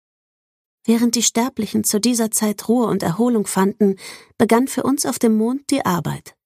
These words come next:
Winterweiße Flammen kringelten sich an dem Holzspan in meiner Hand. Ich hockte mich vor eine Laterne, die aus durchsichtigem Stein und gedrehten Silberfäden gefertigt war, und entfernte ein Blatt, das sich hierher verirrt hatte.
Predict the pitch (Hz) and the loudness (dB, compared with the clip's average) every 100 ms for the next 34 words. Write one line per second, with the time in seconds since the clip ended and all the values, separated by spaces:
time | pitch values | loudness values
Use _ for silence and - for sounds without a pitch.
0 | _ _ _ _ _ _ _ 180 185 196 | _ _ _ _ _ _ _ 0 2 2
1 | 170 156 175 180 165 - 190 175 175 165 | -2 -2 -2 -2 -2 -2 0 2 2 0
2 | - 196 180 - 160 175 180 170 165 160 | 2 2 2 2 0 2 0 2 0 0
3 | 190 - - 147 165 160 156 160 156 170 | 0 0 0 0 2 0 0 -2 -2 -4
4 | - - _ _ _ - - - 247 294 | -6 -16 _ _ _ -18 -8 -2 0 0
5 | - 262 247 - 233 226 214 214 226 233 | 0 -2 0 0 0 2 0 0 0 2
6 | 214 180 185 175 - 202 208 208 - 190 | 0 -2 -4 -4 -2 0 0 0 0 0
7 | 180 - 190 185 202 165 170 156 170 170 | 0 0 0 0 0 -2 -2 0 0 2
8 | 165 175 190 170 175 170 175 165 175 165 | 0 0 -2 -2 -2 0 0 0 -2 -2
9 | 165 - 165 156 - - _ _ - 226 | -4 -2 0 0 -4 -20 _ _ -4 0
10 | 247 240 240 277 - - 214 214 220 240 | 0 0 0 -2 -2 -2 0 0 -2 -4
11 | - - 214 - 208 220 208 208 - 220 | -12 -8 -6 -4 -2 0 0 0 -2 -2
12 | 175 156 170 - 139 | -2 -2 -6 -6 -8